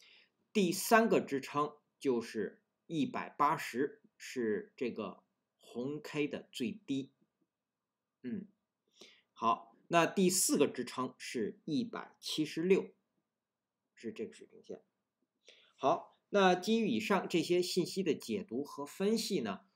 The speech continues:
我们给出四月十八日股价走势的预测。我们预测第一个可能，股价会出现上行。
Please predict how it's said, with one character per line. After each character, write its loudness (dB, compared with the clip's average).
我 -2
们 0
给 -4
出 -4
四 -4
月 4
十 -6
八 -2
日 -2
股 -8
价 -4
走 -12
势 -12
的 -6
预 -4
测。 -6
我 4
们 4
预 2
测 2
第 -2
一 -2
个 4
可 -6
能， -6
股 -18
价 -4
会 -8
出 -12
现 -6
上 -2
行。 -10